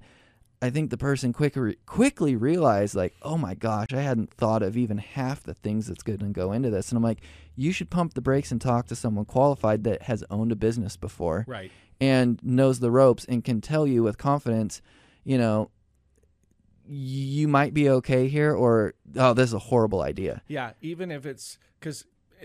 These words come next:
Speaker 2: the funny thing is it could be a great idea and you could still screw it up.
Speaker 1: Exactly.
Speaker 2: Right? So that's the reality of businesses. So that's where you get into the sort of consulting side of things, which is if you don't know,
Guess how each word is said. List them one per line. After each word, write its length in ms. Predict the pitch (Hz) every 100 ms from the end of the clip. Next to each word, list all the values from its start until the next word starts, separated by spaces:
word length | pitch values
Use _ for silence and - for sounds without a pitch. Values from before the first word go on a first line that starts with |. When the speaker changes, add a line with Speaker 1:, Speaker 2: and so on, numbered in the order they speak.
| 151
Speaker 2:
the 120 | 151
funny 260 | 190 220
thing 220 | 202 131 120
is 120 | 127
it 60 |
could 140 | 147 147
be 80 | 139
a 40 |
great 240 | 117 135
idea 280 | 131 123 127
and 80 | 127
you 60 | 107
could 140 | 107
still 200 | - 117
screw 240 | - 113 95
it 60 |
up. 180 | 101 - -
Speaker 1:
Exactly. 600 | 127 127 95 104 78 127 - _ _ _ -
Speaker 2:
Right? 240 | 101 107 _ _ _ _
So 380 | - 127 120 110 _ -
that's 260 | 147 151 -
the 140 | 156
reality 500 | 143 135 127 131 123
of 80 | 104
businesses. 540 | 117 113 113 104 101
So 200 | - 110
that's 280 | 104 110 107
where 140 | 120 107
you 140 | 104
get 160 | 110 107
into 340 | 104 - 107
the 280 | 98 98 95
sort 180 | - 101
of 100 | 101
consulting 640 | 117 110 - 123 120 113
side 260 | 107 107 101
of 100 | 101
things, 340 | 104 101 98
which 180 | 95 90
is 200 | 98 - _ _ _ _ _ -
if 180 | 101 143
you 120 | 190
don't 280 | 208 135 107
know, 360 | 95 80 78